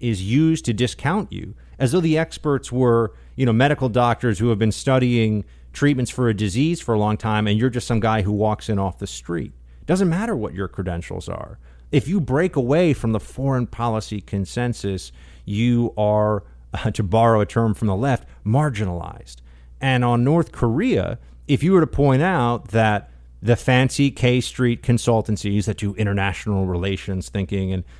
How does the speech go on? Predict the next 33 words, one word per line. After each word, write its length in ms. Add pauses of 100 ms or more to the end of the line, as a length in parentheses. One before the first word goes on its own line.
and 120
various 440
think 320
tanks 580 (400)
and 540
the 460
foreign 340
policy 480
elites 580 (480)
on 420
both 340
sides 300
of 60
the 140
aisle, 220
in 120
both 280
parties, 420 (240)
have 220
gotten 340
this 240
wrong 460 (400)
over 540 (180)
and 260
over 560
and 240
over 400
again, 460 (320)
you 180
would 160
probably 560
get 280
some 520